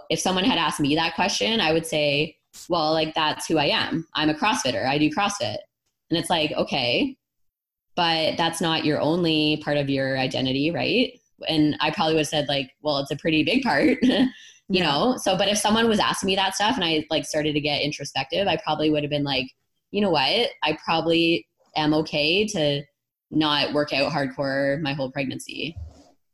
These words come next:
Speaker 1: But that's
Speaker 2: Mm.
Speaker 1: hard for a lot of people, right? If
Speaker 2: I
Speaker 1: that's
Speaker 2: l-, yeah.
Speaker 1: wrapping their whole identity, right?
Speaker 2: I love that your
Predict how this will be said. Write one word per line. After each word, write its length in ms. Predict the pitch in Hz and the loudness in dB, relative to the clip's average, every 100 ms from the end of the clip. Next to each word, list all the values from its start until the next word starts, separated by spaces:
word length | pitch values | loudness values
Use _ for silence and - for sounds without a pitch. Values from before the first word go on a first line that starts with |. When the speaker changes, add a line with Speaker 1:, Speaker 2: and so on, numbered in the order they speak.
| _ _ _ - | _ _ _ -4
Speaker 1:
But 120 | 165 | -2
that's 180 | 170 190 | 0 2
Speaker 2:
Mm. 40 | |
Speaker 1:
hard 180 | 190 226 | 2 2
for 80 | 156 | 0
a 40 | 123 | -2
lot 160 | 123 | -2
of 60 | 123 | -2
people, 420 | 131 120 110 151 | -4 -2 -4 -2
right? 180 | 139 135 | 0 0
If 80 | 180 | 2
Speaker 2:
I 20 | |
Speaker 1:
that's 320 | 190 - 196 180 - _ _ - - | 2 2 0 -2 -4 _ _ -20 -20
Speaker 2:
l-, 120 | - _ | -20 _
yeah. 360 | 180 202 180 165 | 0 2 2 2
Speaker 1:
wrapping 500 | 156 165 160 156 151 | -2 0 2 0 -2
their 180 | - 160 | -2 0
whole 180 | 180 156 | 2 2
identity, 500 | 156 139 143 160 214 | 2 0 0 2 2
right? 460 | 147 135 190 - - _ _ _ _ _ _ _ - | 2 0 0 -2 -10 _ _ _ _ _ _ _ -10
Speaker 2:
I 100 | 180 | -4
love 520 | 190 190 185 180 185 | 0 2 4 2 2
that 160 | 190 - | 0 0
your 520 | 180 170 160 151 135 | 2 2 2 -2 -4